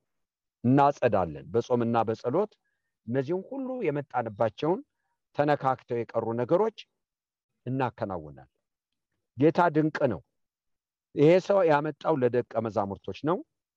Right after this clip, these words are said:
በደቀ መዛሙርቶች እጅ አላለቀም። ወደ ጌታ መጥቶ ግን ሁሉ ተጠናቋል።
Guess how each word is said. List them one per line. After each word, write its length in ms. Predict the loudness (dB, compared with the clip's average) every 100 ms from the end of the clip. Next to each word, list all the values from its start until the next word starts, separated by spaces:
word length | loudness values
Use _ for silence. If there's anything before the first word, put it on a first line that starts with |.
| _ _ _ _
በደቀ 280 | 4 4 2 0
መዛሙርቶች 640 | -2 0 -2 -4 -6 -8
እጅ 200 | -8 -14 -4
አላለቀም። 640 | 2 4 2 0 -4 -6 -16 _ _ _ _ _ _ _
ወደ 140 | 0 0
ጌታ 240 | 2 2 0
መጥቶ 240 | -4 -6 -6
ግን 160 | -6 -8
ሁሉ 200 | -8 -6 -4
ተጠናቋል። 640 | -4 -4 -4 -4 -6 -14